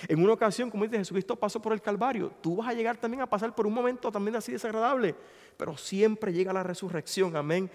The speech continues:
El detalle es que Dios no libró a Jesucristo de todo lo que Él pasó en esta vida. ¿Qué nos hace pensar a nosotros que Dios nos va a librar a nosotros de las dificultades de la vida? Y, "Señor, quítame esto, quítame aquello". Cuando Dios no quita lo que nosotros queremos que nos quiten,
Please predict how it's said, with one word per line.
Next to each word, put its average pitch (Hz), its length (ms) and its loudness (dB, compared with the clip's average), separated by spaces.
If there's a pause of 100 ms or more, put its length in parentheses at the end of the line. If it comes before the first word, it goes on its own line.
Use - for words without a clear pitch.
(160)
El 160 160 2
detalle 160 520 0 (920)
es 156 100 -4
que - 240 -6
Dios 185 500 -4
no 160 240 -4
libró 190 380 -2
a 202 40 -2
Jesucristo 190 800 -4 (200)
de 131 220 -2
todo 143 760 -2
lo 131 100 -4
que 135 120 -2
Él 139 40 -8
pasó 165 280 -10
en 175 60 -6
esta 180 180 -10
vida. 196 280 -6 (640)
¿Qué 165 140 2
nos 196 120 0
hace 202 200 -4
pensar 202 320 -4
a 196 60 -4
nosotros 196 280 -6
que 135 100 -6
Dios 139 120 -6
nos 170 80 -6
va 165 80 -4
a 170 40 -2
librar 165 220 -4
a 165 40 -6
nosotros 165 320 -8
de 117 60 -6
las 113 40 -14
dificultades 120 500 -10
de 127 60 -6
la 127 80 -4
vida? 123 240 -10 (1300)
Y, 175 60 -4
"Señor, 202 260 4
quítame 233 440 2
esto, 220 240 0
quítame 220 300 0
aquello". 220 320 2
Cuando 160 200 0
Dios 185 120 4
no 208 160 0
quita 226 240 0
lo 214 80 4
que 208 120 2
nosotros 220 200 0
queremos 220 280 0
que 233 60 2
nos 214 120 0
quiten, 214 340 -2